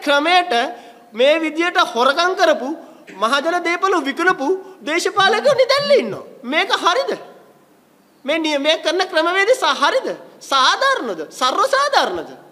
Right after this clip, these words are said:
අපි අහන්නේ ඒකයි. මොකද්ද මේකෙන්, අ, ජනතාවට දෙන පණිවිඩය? අපිට හොරකම් කරන්න පුළුවන්. තොපිලට ඒව කතා කරන්න බෑ. තොපිලට ඒව කතා කරන්න බෑ. අපි ඒක කරනවා. අපි මාරුවෙන් මාරුවට හොරකම් කරනවා. ඒ පණිවිඩයද මේ පක්ෂ දෙන්නේ අපිට?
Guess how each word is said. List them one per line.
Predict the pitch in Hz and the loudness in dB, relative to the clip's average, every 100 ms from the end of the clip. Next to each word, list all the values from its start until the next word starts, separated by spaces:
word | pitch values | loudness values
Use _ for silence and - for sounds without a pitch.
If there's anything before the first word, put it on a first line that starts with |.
| - _ _ 220 | -20 _ _ -10
අපි | 226 320 | -2 0
අහන්නේ | 392 415 403 453 | 2 0 0 0
ඒකයි. | 539 214 - - - _ _ _ _ _ _ _ - | -2 -6 -12 -20 -20 _ _ _ _ _ _ _ -4
මොකද්ද | 233 359 381 | 0 0 0
මේකෙන්, | 381 370 381 370 | 0 0 2 2
අ, | 311 247 - - - | 2 0 -4 -18 -2
ජනතාවට | 240 320 370 370 381 349 | 0 2 4 4 4 0
දෙන | 381 | -2
පණිවිඩය? | 381 330 523 571 208 147 - - | 2 4 4 4 0 -6 -14 -2
අපිට | 220 - 392 | 0 2 2
හොරකම් | 381 330 330 302 | 4 4 2 0
කරන්න | 269 269 262 247 | 2 0 0 0
පුළුවන්. | 294 294 254 247 233 208 - - | 0 4 4 4 -2 -10 -16 -2
තොපිලට | 226 254 330 330 339 | 0 2 2 2 4
ඒව | 330 320 339 | 4 4 4
කතා | 302 339 339 | 2 0 2
කරන්න | 330 339 349 - | 2 2 2 2
බෑ. | 339 349 214 - - - 208 | 2 2 -2 -6 -16 -20 -16
තොපිලට | 208 277 330 349 | -6 -2 0 2
ඒව | 339 339 | 2 2
කතා | 330 349 339 | 0 0 2
කරන්න | 349 359 339 | 2 0 2
බෑ. | 359 302 214 | 2 2 0
අපි | - 330 | 0 -2
ඒක | 359 392 | -2 -4
කරනවා. | 370 440 466 202 - - - - | -2 -2 -2 -4 -8 -20 -20 -10
අපි | - 247 | -4 -2
මාරුවෙන් | 320 311 339 381 | 2 2 2 2
මාරුවට | 392 392 415 | 4 4 4
හොරකම් | - 440 587 605 | 2 2 0 0
කරනවා. | 539 392 - | -2 -4 0
ඒ | 277 | 2
පණිවිඩයද | 320 330 359 381 381 | 2 2 2 -2 0
මේ | 381 | 0
පක්ෂ | 370 359 415 | 0 -2 -2
දෙන්නේ | 359 440 571 | -2 0 -2
අපිට? | 359 | -2